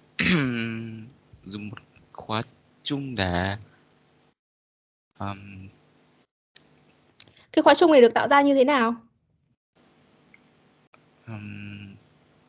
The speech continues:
Speaker 1: về chi tiết thuật toán thì em không nhớ nữa.
Speaker 2: Không nhớ. Trường An.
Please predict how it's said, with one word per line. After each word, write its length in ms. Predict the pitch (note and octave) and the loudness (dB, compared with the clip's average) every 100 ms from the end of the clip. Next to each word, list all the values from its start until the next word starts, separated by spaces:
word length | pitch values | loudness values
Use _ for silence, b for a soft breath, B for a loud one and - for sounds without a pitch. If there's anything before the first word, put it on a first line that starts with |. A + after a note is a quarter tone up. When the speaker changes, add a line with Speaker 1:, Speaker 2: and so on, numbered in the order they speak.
| _ _ _ _ _ _ - _ _ _ _ _ _ _ _ - - _ _ _ _ _ - | _ _ _ _ _ _ -20 _ _ _ _ _ _ _ _ -20 -20 _ _ _ _ _ -14
Speaker 1:
về 200 | G#2 G#2+ - | -10 -10 -12
chi 180 | - - - | -16 -16 -6
tiết 140 | C#3+ D3+ | -4 -4
thuật 160 | - | -8
toán 260 | - A2+ C3 | -8 -6 -6
thì 100 | A2+ | -8
em 420 | - B2 A#2+ B2 C3+ - _ _ D#3 D3+ | -8 -8 -12 -16 -20 -20 _ _ -20 -18
không 320 | D3 - B2 | -16 -12 -10
nhớ 180 | A#2 G#2+ A#2+ | -8 -8 -10
nữa. 60 | C#3+ _ _ _ _ _ _ _ | -14 _ _ _ _ _ _ _
Speaker 2:
Không 180 | - G#3 | -8 -4
nhớ. 320 | G#3 G3 G3+ C#4 - | 0 0 0 -4 0
Trường 240 | - A#3+ | 4 6
An. 320 | A#3+ C4 A#3+ | 8 6 4